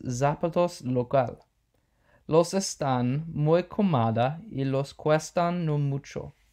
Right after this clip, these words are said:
Solo doscientos cuarenta dineros. Yay.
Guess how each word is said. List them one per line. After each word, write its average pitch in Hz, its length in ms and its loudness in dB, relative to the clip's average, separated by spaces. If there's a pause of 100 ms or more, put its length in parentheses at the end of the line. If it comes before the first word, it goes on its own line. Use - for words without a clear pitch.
(600)
Solo 175 360 0
doscientos 170 920 -2
cuarenta 139 560 2
dineros. 156 680 -2 (2000)
Yay. 165 480 6